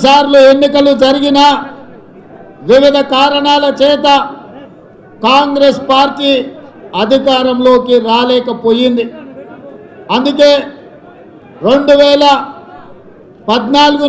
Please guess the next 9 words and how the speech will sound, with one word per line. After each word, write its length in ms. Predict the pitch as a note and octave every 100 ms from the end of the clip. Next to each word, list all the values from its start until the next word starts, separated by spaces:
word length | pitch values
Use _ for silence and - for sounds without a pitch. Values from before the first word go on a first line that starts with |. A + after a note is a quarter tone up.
| C#4+
నుంచి 240 | C#4 C#4+ A#3 C4
తెలంగాణ 480 | C4+ C#4+ C#4+ C#4+ C#4 -
ప్రజలు 360 | C4 C4+ D4 C#4 C4
ఎదుర్కొంటున్న 640 | C#4 C#4+ C#4+ C#4+ C#4 C#4 C#4+ -
సమస్యలను, 720 | C4 C#4 C#4+ - D4 D4 D4 C#4 - - - - - F#3+ F3+ - - - - - - -
అపరిష్కృతంగా 920 | A#3 C#4+ C#4+ - D#4+ C#4+ C#4+ C#4+ C#4 C#4 C#4
ఉన్న 140 | C#4 D4 C#4+ - - - - - - - - - -
సమస్యల్ని 640 | B3+ C#4+ C#4+ C#4+ C#4+ C#4+ C#4 C#4
పరిష్కరించడానికి 1200 | C#4 D4 - D4 C#4 C4+ C#4+ C#4+ C#4+ C#4 B3+ D4